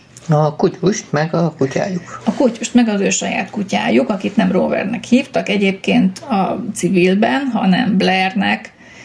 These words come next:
Speaker 2: de a Rover valamiért jobban tetszett nekik itt a filmhez. Annyira megkedvelték a nézők ezt a kutyust, hogy az,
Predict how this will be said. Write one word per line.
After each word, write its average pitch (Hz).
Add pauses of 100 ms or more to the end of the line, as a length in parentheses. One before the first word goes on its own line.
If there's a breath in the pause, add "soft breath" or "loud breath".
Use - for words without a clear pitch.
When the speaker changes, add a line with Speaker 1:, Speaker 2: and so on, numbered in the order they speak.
(160 loud breath)
Speaker 2:
de 202
a 185
Rover -
valamiért -
jobban 185
tetszett 185
nekik 185
itt 185
a -
filmhez. 233
Annyira 196
megkedvelték 190
a 190
nézők 196
ezt -
a -
kutyust, 208 (760 loud breath)
hogy 190 (240)
az, 208